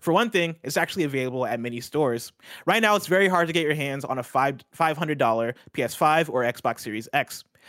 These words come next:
However, the Series S has been available to buy at various stores for days now, including GameStop and Best Buy.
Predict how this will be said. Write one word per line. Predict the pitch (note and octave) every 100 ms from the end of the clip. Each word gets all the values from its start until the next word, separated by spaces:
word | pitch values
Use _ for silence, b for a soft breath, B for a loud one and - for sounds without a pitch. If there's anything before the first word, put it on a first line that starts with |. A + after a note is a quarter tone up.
| B
However, | E3+ F3 F3 F3
the | E3
Series | - B3 A3+
S | C3 C3+ C#3
has | D3
been | D3+ C3+
available | C3 D3 D3 C#3+
to | C#3+
buy | B2+ A#2+ A#2+
at | A#2 B2+
various | C3 G3 F3+ -
stores | B2+ A#2 A#2+
for | B2+
days | A#2+ E3+ F3+
now, | B2 G2 G#2+ B C#3+
including | C#3 D#3 C#3+
GameStop | C3 D3 C#3 C#3+ C#3
and | B2 A#2+
Best | C3 -
Buy. | A2+ G2+